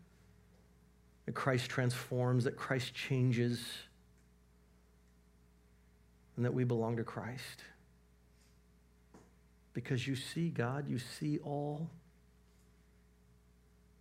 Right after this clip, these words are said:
God, that's a scary thought, and I'm so sorry, Lord, when you see me doing things or thinking things or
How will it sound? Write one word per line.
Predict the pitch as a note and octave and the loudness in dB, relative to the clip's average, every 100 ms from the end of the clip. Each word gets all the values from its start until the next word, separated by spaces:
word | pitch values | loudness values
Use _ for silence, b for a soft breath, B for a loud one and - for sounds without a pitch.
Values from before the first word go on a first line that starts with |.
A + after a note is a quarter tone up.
| - - | -20 -16
God, | - - - | -12 -8 -6
that's | B2 | -4
a | B2 | -4
scary | - - - C3 | -6 -4 -2 -2
thought, | C3 B2 | -2 -2
and | C3 C3 | 0 -2
I'm | C3 | -4
so | - D3 | -6 -6
sorry, | - - B2 C3 | -4 -2 0 0
Lord, | C3+ C#3+ C#3 D#3+ | 0 0 0 0
when | C#3 | -2
you | B2+ | -2
see | - C#3 | -2 -2
me | C3+ B2+ | 0 0
doing | B2+ C3+ C3 | 0 0 -2
things | B2+ C3 C3 B2+ B2+ | -2 -2 0 -2 -4
or | |
thinking | B2 C#3+ B2+ C#3 | -4 -4 -2 -4
things | B2 C3+ B2+ B2+ C3 B2 | -4 -4 0 0 0 -2
or | B2 | -6